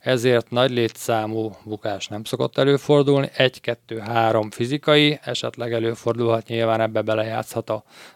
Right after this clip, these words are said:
időjárás, az egyéb, ö, személyes problémák. Az elméleti teszten hasonló létszámban fordulhat elő esetleg, ö, olyan, hogy valaki nem teljesíti az elméleti kihívásokat.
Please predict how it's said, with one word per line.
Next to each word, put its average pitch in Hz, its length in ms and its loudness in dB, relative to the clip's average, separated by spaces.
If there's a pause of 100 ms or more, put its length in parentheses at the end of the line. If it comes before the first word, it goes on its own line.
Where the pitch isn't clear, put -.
(100)
időjárás, 117 1080 6
az 107 180 -8
egyéb, 117 420 -4 (680)
ö, 104 240 -6
személyes 120 580 -2
problémák. 123 840 0 (320)
Az 123 240 0
elméleti 127 440 2
teszten 117 360 -8
hasonló 107 500 -2
létszámban 110 720 -2 (720)
fordulhat 110 540 2
elő 104 280 2
esetleg, 110 600 -4
ö, 104 520 2 (180)
olyan, 110 400 0 (320)
hogy 110 200 -6
valaki 110 340 -4
nem 127 160 -4
teljesíti 147 540 -2
az 120 320 -2
elméleti 123 420 -2
kihívásokat. 123 720 2